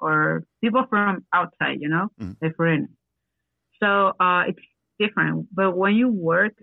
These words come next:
Speaker 1: um, like, in, with Ecuadorians, it's weird to have a tip. But I don't know why. It's the culture. But
Speaker 2: Yeah.
Speaker 1: it's not because you are, earn a lot of money,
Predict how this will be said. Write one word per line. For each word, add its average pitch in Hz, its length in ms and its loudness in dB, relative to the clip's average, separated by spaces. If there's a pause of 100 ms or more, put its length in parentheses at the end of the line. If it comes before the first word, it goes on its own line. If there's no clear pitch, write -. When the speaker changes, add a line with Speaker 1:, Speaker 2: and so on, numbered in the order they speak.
(200)
Speaker 1:
um, 165 420 -4
like, 156 300 -4
in, 156 280 -2 (460)
with 175 140 -6 (120)
Ecuadorians, 180 720 0 (420)
it's - 200 -20
weird 170 440 -2
to 160 60 -6
have 151 240 -4
a 143 160 -6 (280)
tip. 143 160 -8 (420)
But 156 160 0
I 185 120 4
don't 220 180 2
know 170 120 0
why. 160 420 0 (680)
It's 185 120 -6 (1200)
the 214 60 -10
culture. 165 840 -4 (680)
But 175 220 0
Speaker 2:
Yeah. 190 120 2
Speaker 1:
it's - 120 -8
not 220 240 2
because 202 420 0
you 180 180 -2
are, 180 180 0 (680)
earn 208 340 0
a 170 100 2
lot 170 180 0
of 165 100 -2
money, 208 320 2